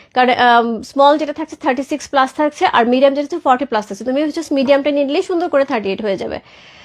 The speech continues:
ওকে দিদি, একটু দেখবেন কালকে দেন। অবশ্যই, অবশ্যই আপু, আমি, আমি দেখছি, আমি কালকে দেখছি। আমি সারাদিনই আজকে এই কাজ করছি আপু, কালকে থেকে তোমাদের সাথে আমি এই নিয়েই কথা বলতেছি, সারাদিন আপু আমি এই কাজ করছি।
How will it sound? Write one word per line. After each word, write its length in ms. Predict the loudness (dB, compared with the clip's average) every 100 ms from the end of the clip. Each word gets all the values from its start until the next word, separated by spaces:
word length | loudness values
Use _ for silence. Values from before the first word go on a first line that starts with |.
| -20 -20 _ -4
ওকে 320 | 0 2 2 0
দিদি, 240 | 0 0 0
একটু 460 | 2 0 _ -2
দেখবেন 520 | 4 4 4 2 0 2
কালকে 540 | 0 0 0 0 0 -2 -16 _ _ _ _ -4
দেন। 140 | -2 2
অবশ্যই, 400 | 2 2 2 0
অবশ্যই 300 | -2 -4 -6
আপু, 140 | -2
আমি, 320 | 0 2 0 2
আমি 200 | 0 2
দেখছি, 500 | 0 -2 -16 -16 -12
আমি 160 | -4 -2
কালকে 300 | 0 -2 -2
দেখছি। 240 | -4 -4
আমি 120 | -6
সারাদিনই 400 | -2 -2 0 0
আজকে 180 | 0 0
এই 60 | -2
কাজ 180 | -2 -2
করছি 200 | -6 -6
আপু, 140 | -4
কালকে 260 | -2 -2 -2
থেকে 200 | -2 -2
তোমাদের 280 | -2 -2
সাথে 160 | -2 -2
আমি 140 | -2
এই 180 | 2 2
নিয়েই 180 | 2 2
কথা 200 | 0 0
বলতেছি, 280 | 0 0 -4
সারাদিন 440 | -2 2 2 2
আপু 140 | 0 0
আমি 160 | 2
এই 60 | 0
কাজ 220 | 0 -4
করছি। 320 | -8 -10 -12